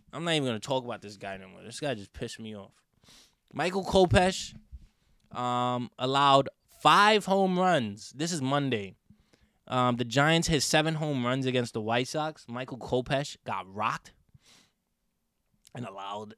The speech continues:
five. Um, the Red Sox, you know, they signed a Japanese freight, uh, Japanese free agent named Masataka Yoshida, uh, to a five-year,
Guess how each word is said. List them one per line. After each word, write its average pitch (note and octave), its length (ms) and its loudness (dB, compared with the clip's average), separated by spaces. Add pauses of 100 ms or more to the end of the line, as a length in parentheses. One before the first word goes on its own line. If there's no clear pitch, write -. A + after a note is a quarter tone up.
(120)
five. B2+ 680 -4 (1160)
Um, B2+ 340 0
the B2 120 0
Red F3 280 4
Sox, B2 640 2
you C3+ 120 -10
know, B2+ 140 -4
they C3 100 -2
signed D#3+ 400 -2
a C3 60 0
Japanese C#3 500 -2
freight, C#3 400 -2 (220)
uh, A#2+ 160 -2
Japanese C#3 420 -2
free C#3 260 -6
agent A#2+ 480 -6
named A#2 440 -6
Masataka E3+ 800 -4
Yoshida, D3+ 500 -6 (840)
uh, A#2 200 -2
to B2 160 -4
a A2+ 40 -6
five-year, C3 880 -2